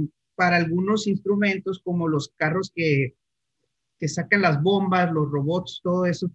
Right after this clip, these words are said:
Entonces, o incluso en, en esto, en los drones. Entonces, hay muchas aplicaciones que se han trasladado de la parte de la, de, del videojuego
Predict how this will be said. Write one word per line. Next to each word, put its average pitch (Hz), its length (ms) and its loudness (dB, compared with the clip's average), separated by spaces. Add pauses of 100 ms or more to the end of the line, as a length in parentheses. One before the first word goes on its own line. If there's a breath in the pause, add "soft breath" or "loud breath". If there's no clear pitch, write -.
(380)
Entonces, 185 340 0
o 180 220 6
incluso 165 520 0
en, 165 180 0
en 151 160 2
esto, 147 180 -2
en 185 80 2
los 139 160 4
drones. 151 440 2 (340)
Entonces, 202 300 2
hay 220 100 4
muchas 254 340 0
aplicaciones 202 840 0
que 196 120 0
se - 160 -2
han 175 140 0
trasladado 185 920 2 (280)
de 180 120 2
la 175 280 0
parte 196 480 4
de 214 140 4
la, 156 420 4 (120)
de, 160 720 0 (1400)
del 180 220 4
videojuego 180 880 2